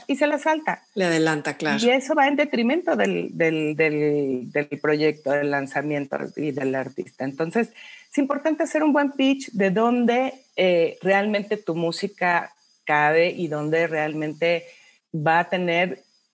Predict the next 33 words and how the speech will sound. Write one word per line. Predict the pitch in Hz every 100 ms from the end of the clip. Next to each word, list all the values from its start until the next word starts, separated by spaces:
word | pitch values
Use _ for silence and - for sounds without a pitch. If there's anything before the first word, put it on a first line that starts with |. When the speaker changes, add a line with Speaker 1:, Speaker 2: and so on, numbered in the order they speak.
| -
Speaker 1:
una | 165 165 165 160 160 156 147 139
posibilidad | 160 151 156 147 143 147 147
de, | 160 160 165 -
de | 170
encontrarse | 175 190 190 190 226 240 233 226 233 208 226 - _ _ _ _
con | 214 208
la | 190 190 _ -
gente | 226
que | 208
le | 196
va | 202
a |
gustar. | 190 - - 196 - - _ -
Y | 247 240
finalmente, | 247 247 269 311 302 294 320
nosotros | 269 214 247 254 269
que | 254
hacemos | 254 233 226
la | 233 208
labor | 185 190
de | 185
hacer | 190 190
el | 185 185
pitch | 190 190 185
para | - 185
nuestros | 175 160 151 -
artistas | - - 180 180 202
con | 175
las | 156
plataformas, | - 165 156 - 190 196 196
específicamente | - 175 202 202 208 196 185 185
con | 170 160
Spotify, | - 190 202 196 214